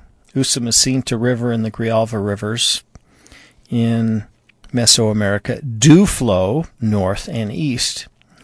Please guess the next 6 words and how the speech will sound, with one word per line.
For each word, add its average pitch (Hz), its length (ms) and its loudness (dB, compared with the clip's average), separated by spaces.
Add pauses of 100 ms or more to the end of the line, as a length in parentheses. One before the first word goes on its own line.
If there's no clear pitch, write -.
which - 500 -4 (520)
does 110 280 0
meet 98 400 -6 (300)
the 95 80 -10
description 110 720 -8 (180)
there. 127 300 -10